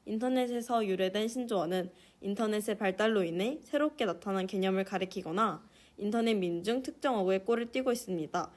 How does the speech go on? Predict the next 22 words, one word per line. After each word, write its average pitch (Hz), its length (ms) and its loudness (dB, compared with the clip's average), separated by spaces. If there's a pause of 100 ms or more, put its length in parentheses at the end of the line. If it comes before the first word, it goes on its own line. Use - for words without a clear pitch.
(360)
이들은 196 540 2
현실에서 262 600 2
구어체로도 202 680 0
종종 196 340 -2
사용된다는 226 800 0
특징이 285 380 -4
있습니다. 165 580 -6
신조어의 277 580 4
형성 294 360 2
양상은 190 580 0
생산적 277 480 0
측면, 214 500 0
조어적 208 380 0
측면, 185 460 -2
사회적 285 360 0
측면으로 262 480 2
나눌 180 280 0
수 180 140 -4
있는데 180 540 2 (120)
그중 202 320 0
조어적 196 360 2
측면 196 380 0